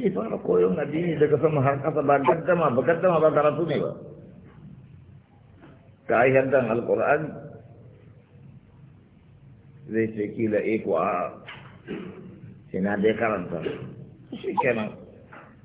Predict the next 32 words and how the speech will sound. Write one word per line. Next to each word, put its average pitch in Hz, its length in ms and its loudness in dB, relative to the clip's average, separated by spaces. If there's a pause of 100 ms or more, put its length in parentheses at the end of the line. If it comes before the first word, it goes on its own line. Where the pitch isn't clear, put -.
(1000)
Kuma 151 240 4
mara 156 240 6
gaskiya 120 480 4
ai 175 240 0 (400)
a 104 80 -4
fili 156 400 0
yake, 98 380 -4
ko 196 260 6
a 143 120 4
ruwa 135 680 4
gumi 151 320 0
yake 139 200 0 (120)
yi. - 280 -10 (1160)
Amma 120 320 -2
ba 95 180 -2
za 110 140 -2
mu 101 120 -4
yarda 95 220 -2
da 95 140 -4
shi 101 100 -6
ba 90 160 -4
rana 90 380 -4
ɗaya. 92 160 -4
Ko 120 160 2
a 107 160 2
ce 120 100 0
masa, 107 380 0 (240)
"To - 80 -2
yanzu 117 320 6 (160)
an 131 240 0
naɗa 135 340 -2 (140)
ka 101 120 0